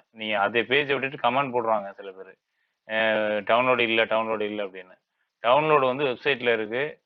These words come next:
வெப்சைட்ல இருக்குன்னா அதுக்கான பேஜ் வீடியோல இருக்கு. போட்டு குழப்பிக்காதீங்க. அங்கங்க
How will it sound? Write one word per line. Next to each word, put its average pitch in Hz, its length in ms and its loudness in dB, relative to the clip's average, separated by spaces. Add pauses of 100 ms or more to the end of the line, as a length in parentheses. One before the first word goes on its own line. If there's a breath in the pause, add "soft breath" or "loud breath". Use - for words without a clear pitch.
(100)
வெப்சைட்ல 123 520 -2
இருக்குன்னா 120 420 -2
அதுக்கான 117 380 0
பேஜ் 131 320 2
வீடியோல 120 400 0
இருக்கு. 95 220 -12 (920)
போட்டு 131 160 -6
குழப்பிக்காதீங்க. 107 760 0 (360)
அங்கங்க 127 440 0